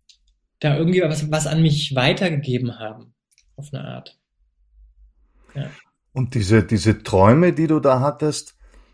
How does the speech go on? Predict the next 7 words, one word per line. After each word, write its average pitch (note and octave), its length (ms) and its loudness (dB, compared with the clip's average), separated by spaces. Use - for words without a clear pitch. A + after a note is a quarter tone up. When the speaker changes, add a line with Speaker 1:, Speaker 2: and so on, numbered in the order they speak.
Speaker 2:
wenn A2 140 2
du A#2 100 4
dann, G#2+ 600 6
also F#2+ 280 0
war G2 160 8
das B2 200 -2
dann A2+ 480 4